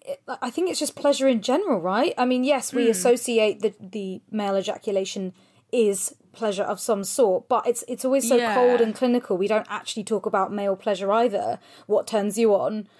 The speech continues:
Speaker 1: Like, do you like your n-, nipples being played with? That kind of stuff. I, I know that women are less spoken about when it comes to pleasure, but definitely men as well.
Speaker 2: Yeah.
Speaker 1: There's just, I think sex ed is just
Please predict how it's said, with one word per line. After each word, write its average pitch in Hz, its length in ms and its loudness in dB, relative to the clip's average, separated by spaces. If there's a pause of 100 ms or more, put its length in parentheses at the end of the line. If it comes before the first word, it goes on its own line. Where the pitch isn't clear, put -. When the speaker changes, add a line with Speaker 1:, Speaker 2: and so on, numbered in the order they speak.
(120)
Speaker 1:
Like, 180 200 -6
do 202 100 -8
you 196 100 -4
like 208 240 0
your 208 80 0
n-, 247 200 0
nipples 262 400 0
being 185 200 -2
played 202 200 -4
with? 220 120 -2
That 294 160 0
kind 226 180 -2
of 196 60 -4
stuff. 180 340 -6
I, 220 100 0 (220)
I 254 100 4
know 269 160 6
that 269 160 2
women 233 540 2
are 202 460 2 (420)
less 214 480 -2
spoken 185 400 -4
about 185 260 -2
when 185 100 -8
it - 100 -12
comes 180 320 -12
to 180 500 -8
pleasure, 190 460 -4
but 151 180 -6
definitely 320 380 0
men 240 200 4
as 214 120 0
well. 269 100 2
Speaker 2:
Yeah. - 40 -2
Speaker 1:
There's 440 180 2
just, - 260 4
I 302 80 0
think 302 220 -2
sex - 280 0
ed 240 140 4
is 190 140 -2
just - 340 -6